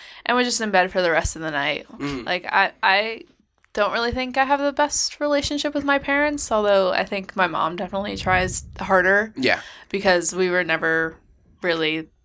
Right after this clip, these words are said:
Speaker 1: the greatest friends, I guess.
Speaker 2: Yeah.
Speaker 1: Um, but, I mean, she definitely tried to put in the effort, but I was just never, I never wanted to talk about anything. So, I don't know, I just kind of avoided it at all costs of, like, how I was feeling, and I, I don't know.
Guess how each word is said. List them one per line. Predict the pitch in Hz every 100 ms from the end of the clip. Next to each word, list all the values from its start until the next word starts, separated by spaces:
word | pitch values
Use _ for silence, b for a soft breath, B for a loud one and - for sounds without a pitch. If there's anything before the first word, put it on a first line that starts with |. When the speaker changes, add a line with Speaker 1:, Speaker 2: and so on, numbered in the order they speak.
| _ _ - -
Speaker 1:
the | - 180
greatest | 175 165 175 -
friends, | 135 151 175 185
I | 196 190
guess. | 196 196 -
Speaker 2:
Yeah. | - - -
Speaker 1:
Um, | 120 156 151 156 - 214 b b b b _
but, | - 185 -
I |
mean, | 196 214
she | 214 220
definitely | 233 247 240
tried | 220 170 175
to |
put | 170 175
in | 175
the | -
effort, | 180 - 190 220
but | 185 170
I | 165
was | 165 175
just | 175 -
never, | 156 - - -
I | 196
never | 202 190
wanted | 170 170
to | -
talk | - 180 -
about | 180 175
anything. | 180 180 190 170 180 196 b b b b
So, | - 180 175 175
I | 180
don't | 170
know, | 151
I | 180
just | 196 -
kind | 190
of | 185
avoided | 185 175 165 170
it | 170 180 -
at | 185
all | 165
costs | 185 - - 196 - -
of, | 185 180
like, | 156 170
how | - 156
I | 151
was | 175
feeling, | - 214 208 196 190 196 190 -
and | 156 147 147 160 - -
I, | 180 143 -
I | 156
don't | -
know. | 87 -